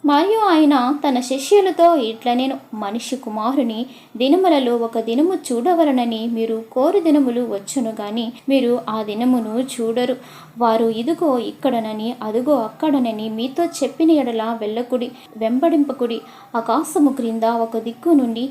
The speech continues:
మెరుపు మెరిసి, ఆకాశము క్రింద మరి ఒక దిక్కును కేలాగు ప్రకాశించునో, అలాగున మనిషి కుమారుడు తన దినమును ఉండును."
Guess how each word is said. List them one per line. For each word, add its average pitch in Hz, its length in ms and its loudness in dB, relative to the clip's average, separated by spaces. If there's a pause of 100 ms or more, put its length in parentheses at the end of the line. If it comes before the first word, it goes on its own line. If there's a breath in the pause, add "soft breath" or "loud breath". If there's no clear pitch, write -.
(120)
మెరుపు 277 320 0
మెరిసి, 240 520 0 (100)
ఆకాశము 320 580 -2
క్రింద 285 280 2
మరి 226 420 -2
ఒక - 160 -2
దిక్కును 226 520 -4 (340 loud breath)
కేలాగు 240 440 2
ప్రకాశించునో, 233 1000 -2 (140)
అలాగున 220 680 -4
మనిషి 220 420 -6
కుమారుడు 247 580 -2
తన 220 280 -6
దినమును 226 640 -4
ఉండును." 226 340 -4